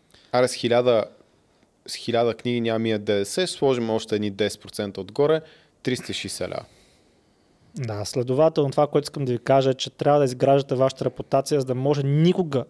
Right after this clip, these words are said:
Speaker 2: ама никога да не се конкурирате на база на цена. Независимо дали става въпрос за продукт или за услуга. И в случая десет хиляди не са равни на двеста, а са равни на четиридесет милиона.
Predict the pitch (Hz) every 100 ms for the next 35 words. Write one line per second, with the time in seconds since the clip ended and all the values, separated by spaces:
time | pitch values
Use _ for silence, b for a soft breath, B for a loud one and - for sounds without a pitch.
0 | - 151 165 160 160 170 185 180 165 156
1 | 143 139 156 156 143 135 131 139 143 139
2 | 127 117 127 131 131 127 123 - - 123
3 | 117 113 95 _ _ 139 123 135 147 160
4 | 143 143 151 147 139 127 139 131 127 123
5 | 117 147 - 147 131 127 120 139 143 113
6 | B B B 123 123 117 151 156 175 175
7 | 170 _ _ _ _ _ - - 135 120
8 | 147 165 - 185 160 123 143 185 _ 131
9 | - 143 151 151 147 123 123 156 - 151
10 | - 147 - 143 156 170 170 - - 165
11 | 170 185 170 156 139 151 131